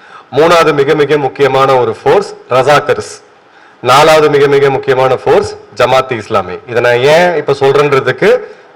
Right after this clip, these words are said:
என்னோட முடிவுல நான் சொல்றேன், என்னோட விளக்கம் என்னன்னு சொல்றேன். இந்த நான்கு முக்கியமான ஃபோர்ஸஸ்.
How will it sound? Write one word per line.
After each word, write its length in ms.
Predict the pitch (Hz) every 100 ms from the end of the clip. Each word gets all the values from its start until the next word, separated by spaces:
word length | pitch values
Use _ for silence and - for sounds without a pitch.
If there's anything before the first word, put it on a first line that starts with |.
| _
என்னோட 220 | 123 127 117
முடிவுல 240 | 151 170
நான் 120 | 143 113
சொல்றேன், 280 | 123 117
என்னோட 80 | 110
விளக்கம் 280 | 113 127 123
என்னன்னு 220 | 110 104 98
சொல்றேன். 220 | 80 71 - _ -
இந்த 160 | 131
நான்கு 560 | 123 123 143 151 143 143
முக்கியமான 460 | 123 123 127 123 123
ஃபோர்ஸஸ். 500 | - 104 - -